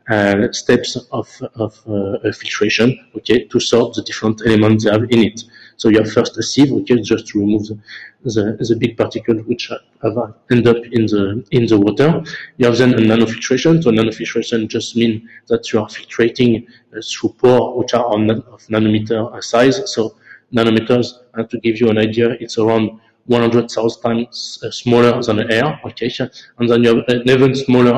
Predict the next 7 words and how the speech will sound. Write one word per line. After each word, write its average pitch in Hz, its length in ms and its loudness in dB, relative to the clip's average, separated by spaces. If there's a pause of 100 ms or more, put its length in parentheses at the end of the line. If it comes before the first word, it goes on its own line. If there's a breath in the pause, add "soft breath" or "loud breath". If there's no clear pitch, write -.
(100)
uh, 107 280 0 (720 loud breath)
um, 104 600 -6
filtration 120 640 -2
step, 117 300 0
which 113 180 -4
is 110 160 -4
reverse 110 320 0